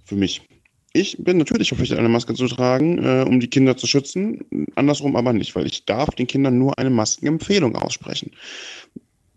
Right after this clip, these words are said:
Die formuliere ich persönlichen Kindern gegenüber zwar so, dass sie bitte ihre Masken aufsetzen sollen. Also ich formuliere sie als eine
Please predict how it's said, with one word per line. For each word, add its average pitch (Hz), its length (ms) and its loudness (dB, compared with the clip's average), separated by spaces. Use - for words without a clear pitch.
Die 131 80 0
formuliere 143 500 6
ich - 360 0
persönlichen 143 400 0
Kindern 131 260 -2
gegenüber 120 260 2
zwar 113 280 2
so, 120 240 0
dass - 220 -6
sie 123 100 0
bitte 117 240 0
ihre 110 100 2
Masken 107 260 0
aufsetzen - 360 -4
sollen. 151 260 2
Also 60 180 -2
ich - 140 -12
formuliere 113 520 0
sie 107 120 -2
als - 160 -4
eine 98 240 -2